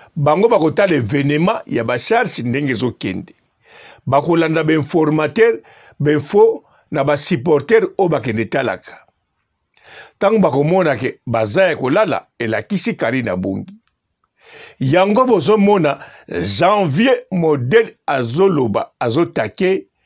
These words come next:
bango bazosentir Karine Mokonzi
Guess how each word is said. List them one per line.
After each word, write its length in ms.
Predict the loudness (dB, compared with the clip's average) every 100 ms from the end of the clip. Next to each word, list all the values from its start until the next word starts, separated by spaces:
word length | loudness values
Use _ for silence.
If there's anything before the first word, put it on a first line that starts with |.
| _ -20 -20 _ -8
bango 540 | 0 2 2 2 2
bazosentir 880 | 2 2 2 0 -2 0 2 0 -2 _ _ _ _ _
Karine 340 | -2 0 2 2
Mokonzi 680 | 0 0 2 2 0 -6